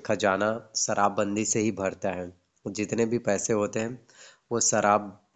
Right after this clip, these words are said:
जो सरकार जो है चला रही है, शराब बेच रही हैं, इसी वजह से बहुत ज़्यादा पैसा सरकार को मिलता है। तो सरकार तो बिल्कुल भी किसी भी हाल में जो है शराबबंदी नहीं करने वाला। लेकिन जहाँ तक बात रही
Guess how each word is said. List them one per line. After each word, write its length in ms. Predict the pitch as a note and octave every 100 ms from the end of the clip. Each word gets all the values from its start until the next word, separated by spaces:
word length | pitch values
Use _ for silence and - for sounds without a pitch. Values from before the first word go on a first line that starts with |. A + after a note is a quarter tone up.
| - _ -
जो 180 | A2 G#2
सरकार 480 | - G#2+ A2+ G2+ G2
जो 140 | A2
है 60 | G#2
चला 300 | - F#2+ F#2+
रही 160 | G#2
है, 120 | G2+ G#2
शराब 520 | - G2 F#2+ - - A#2
बेच 340 | G#2+ G#2+ -
रही 260 | G2+ F#2+ F2+
हैं, 260 | A2 C3+
इसी 240 | C3 G2+ B2
वजह 260 | G#2+ G2 G2+
से 240 | A#2 A#2 - - - - -
बहुत 260 | G#2 A2+
ज़्यादा 240 | G#2 G2+ G2+
पैसा 300 | G#2+ F#2+ A#2
सरकार 420 | - G#2 - G2
को 140 | - A2
मिलता 300 | G2+ F2+ G2+
है। 60 |
तो 140 | F#2+ G#2+
सरकार 420 | - G#2 - G2+
तो 120 | G2 G#2
बिल्कुल 380 | G2+ G2 A#2+
भी 120 | G#2 A2+
किसी 280 | - - A2
भी 140 | G#2+
हाल 260 | F#2 F#2+ F#2
में 100 | G#2+
जो 120 | G2+
है 140 | G2+ A#2 - - - -
शराबबंदी 680 | A#2+ G#2+ G#2 G2+ G2 G2+ A#2+ G#2+
नहीं 240 | G2 G#2+
करने 320 | - G2 F2+ F#2
वाला। 360 | F2+ F2+ F2+ F2+ _ _ _ _ _ _ _ _ _ - A2
लेकिन 300 | A2 A#2+ G#2
जहाँ 280 | G#2 G#2 A#2
तक 180 | B2 A#2+
बात 360 | F#2+ G2 G#2 -
रही 240 | G#2 G#2+